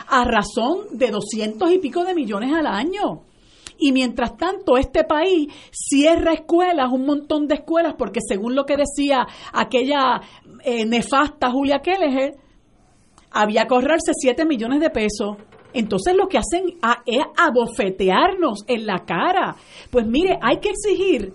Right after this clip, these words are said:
ahora mismo a la Cámara de Representantes, a todos los pe-, los, los P N P, los populares, Denis Márquez, bueno, ya, este, eso se sabe lo que, lo que piensa y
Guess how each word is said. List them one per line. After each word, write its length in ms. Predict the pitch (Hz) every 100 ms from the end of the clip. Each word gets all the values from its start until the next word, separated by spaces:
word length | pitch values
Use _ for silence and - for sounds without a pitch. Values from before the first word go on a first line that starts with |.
| - _ - - -
ahora 460 | 220 220 311 370
mismo 480 | 359 370 330 339 285
a 140 | 254 247
la 140 | 233
Cámara 320 | 285 311 330 330
de 80 |
Representantes, 1040 | 311 294 294 302 277 269 349 311 - 175 151 _ _ _ _ -
a 260 | 214 202 -
todos 360 | 285 339 233
los 160 | 226 202
pe-, 180 | - 226
los, 320 | 240 208 208 -
los 220 | 196 190
P 120 | -
N 140 | 190 175
P, 300 | 220 285 311
los 160 | 262 -
populares, 760 | 196 196 175 226 269 262 254 - - -
Denis 300 | 202 196 196
Márquez, 360 | 226 262 285 233
bueno, 220 | 233 214
ya, 400 | 190 202 226 -
este, 480 | - 196 - 190 180
eso 200 | 190 208
se 140 | 202 220
sabe 280 | 226 208
lo 140 | 196 196
que, 220 | 190 175
lo 180 | 214 185
que 120 | 190
piensa 420 | 190 254 285 254 190
y 160 | 175